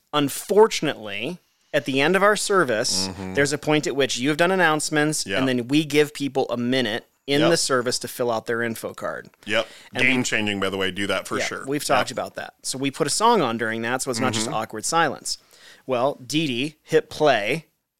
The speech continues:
Speaker 1: on the, th-, that's random. She didn't pick the song.
Speaker 2: Well, it actually never stops. We just, like, pull the slider down and it just keeps
Speaker 1: Oh, okay.
Speaker 2: playing.
Speaker 1: Well,
Speaker 2: So
Speaker 1: then
Speaker 2: she
Speaker 1: this was just
Speaker 2: pulled it up.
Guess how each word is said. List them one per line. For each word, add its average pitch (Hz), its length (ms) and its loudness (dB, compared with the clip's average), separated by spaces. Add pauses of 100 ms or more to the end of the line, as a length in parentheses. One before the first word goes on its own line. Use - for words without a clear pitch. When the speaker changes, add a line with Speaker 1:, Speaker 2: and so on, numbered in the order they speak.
Speaker 1:
on 135 280 2
the, 123 160 2
th-, 139 260 2
that's 156 220 0
random. 151 380 4
She - 140 -2
didn't 147 180 0
pick 165 140 0
the 185 80 -2
song. 175 240 4
Speaker 2:
Well, 135 320 6 (120)
it 127 400 -2
actually 170 340 0
never 113 240 0
stops. - 600 -4 (100)
We 123 160 -2
just, 123 260 -2
like, 104 240 -2 (140)
pull 123 300 4
the 110 100 -2
slider 110 460 0
down 104 320 0
and 104 120 -4
it 95 60 -8
just 98 260 -8
keeps 143 140 2
Speaker 1:
Oh, 135 160 8
okay. 139 180 0
Speaker 2:
playing. 98 180 -2
Speaker 1:
Well, 135 80 -2
Speaker 2:
So 147 60 2
Speaker 1:
then 156 160 4
Speaker 2:
she 151 60 -2
Speaker 1:
this 220 200 4
was 180 160 0
just 143 300 2
Speaker 2:
pulled 127 260 2
it 110 60 2
up. 95 200 -4